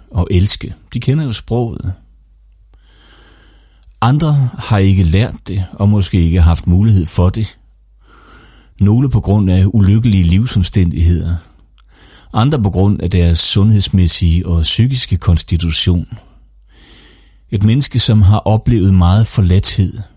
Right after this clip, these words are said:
eller hvis tilstand skaber et liv med smerte, ængstelse, kontroltab og fortvivlelse,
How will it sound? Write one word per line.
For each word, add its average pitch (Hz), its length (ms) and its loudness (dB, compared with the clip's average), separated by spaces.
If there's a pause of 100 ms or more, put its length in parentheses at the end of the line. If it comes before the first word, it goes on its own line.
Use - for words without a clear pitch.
(540)
eller 90 180 0
hvis 85 220 0
tilstand 104 520 0
skaber 98 440 0
et 85 140 -2
liv 101 280 2
med 87 140 -2
smerte, 98 680 0
ængstelse, 90 840 -2
kontroltab 90 840 0
og 87 100 -8
fortvivlelse, - 800 -2